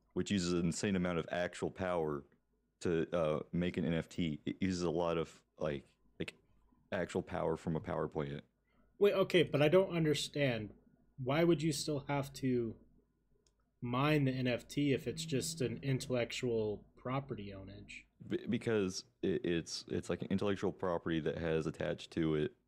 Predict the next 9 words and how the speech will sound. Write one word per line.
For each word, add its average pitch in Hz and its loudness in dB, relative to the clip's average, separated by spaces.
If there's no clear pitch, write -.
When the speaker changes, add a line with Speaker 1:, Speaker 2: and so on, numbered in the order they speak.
Speaker 1:
uh, 76 0
what's 85 -2
called, 90 0
is 82 -4
it, 90 0
is 82 -2
it 78 2
a 78 2
non-fungible 95 0